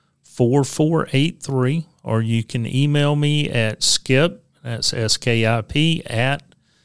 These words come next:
flacks flooring dot com, F L A C K S flooring dot com,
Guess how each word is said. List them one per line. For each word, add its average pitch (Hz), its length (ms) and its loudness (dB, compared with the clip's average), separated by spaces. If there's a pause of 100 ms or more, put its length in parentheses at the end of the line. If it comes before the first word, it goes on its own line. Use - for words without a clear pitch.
(320)
flacks - 840 2 (200)
flooring 139 680 2
dot 120 440 -2
com, 139 460 0 (180)
F 117 280 0
L 113 320 -2
A 143 320 0
C - 380 2
K 120 360 0
S 139 440 0
flooring 147 720 -2
dot - 320 -6
com, 160 460 -2